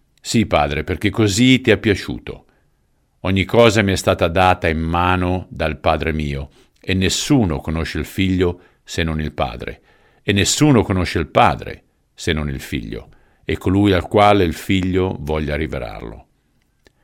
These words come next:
Venite a me voi tutti che siete affaticati e oppressi, e io vi darò riposo. Prendete su di voi il mio giogo e imparate da me,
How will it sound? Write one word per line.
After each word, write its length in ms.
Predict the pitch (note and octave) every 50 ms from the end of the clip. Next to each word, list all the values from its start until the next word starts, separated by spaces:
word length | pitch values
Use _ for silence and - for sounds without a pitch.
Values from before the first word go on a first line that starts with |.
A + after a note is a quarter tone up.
| _ _ _ -
Venite 340 | - F#2+ G2+ A2 G#2 -
a 60 | G#2 G2
me 200 | G2+ G2 F#2+ F2
voi 220 | D2+ D#2+ E2 D#2
tutti 360 | - - F#2 E2+ - - D#2+
che 140 | D2 - C#2+
siete 260 | - - D#2+ - -
affaticati 720 | D2+ - - D2+ - - D2 - - F2 F#2 G2 F#2+ -
e 40 | E2
oppressi, 600 | D#2+ - - D2+ D2+ D2 C#2+ - - D#2 D2 - - - - - -
e 120 | - G#2 G#2
io 100 | G#2+ A#2+
vi 120 | A#2 B2
darò 220 | A2+ A#2 A2+ A#2
riposo. 600 | A2+ A2 G2 - B2 A2+ F2 C#2 C2+ - - - _ _ _ _ _ _ _ _ _ _ _ -
Prendete 460 | - F2+ F#2 F#2 A2 A#2 A#2 A#2 G#2
su 140 | - - G#2
di 100 | F2 F#2
voi 280 | F2+ F#2+ G2 G2 F2+
il 40 | F2
mio 220 | F2+ F2 E2 D#2+
giogo 480 | E2 E2+ G#2+ A2 A2+ A2 F#2+ D#2 D#2 E2
e 20 |
imparate 560 | F2 F2 D#2 - F2+ F#2 G#2+ A#2 A#2+ A#2 - G#2+
da 140 | F2+ G2
me, 280 | F#2+ G#2 A2 F#2+ D2